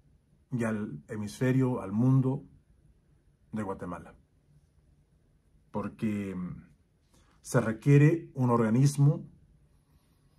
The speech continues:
que los corruptos no puedan controlar, no puedan sabotajear. Y esta vez, esta vez el sisig debería permanecer.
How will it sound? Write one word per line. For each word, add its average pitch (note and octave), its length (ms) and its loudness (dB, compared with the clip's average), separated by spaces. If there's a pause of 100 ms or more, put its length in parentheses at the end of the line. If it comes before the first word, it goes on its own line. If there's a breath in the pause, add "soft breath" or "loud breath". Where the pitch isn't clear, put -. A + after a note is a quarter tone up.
(880)
que D3+ 100 6
los C3 220 4
corruptos C#3 580 0
no C3 300 2
puedan C3+ 380 4
controlar, G2 540 -6 (560)
no A#2 200 -2
puedan C3 300 2
sabotajear. G2+ 680 -6 (420)
Y C#3+ 240 10
esta G#3 280 8
vez, - 560 4 (1500)
esta A3 420 10
vez F3+ 280 6
el C#3+ 120 2
sisig E3 560 -2 (160)
debería B2+ 440 2
permanecer. B2+ 720 2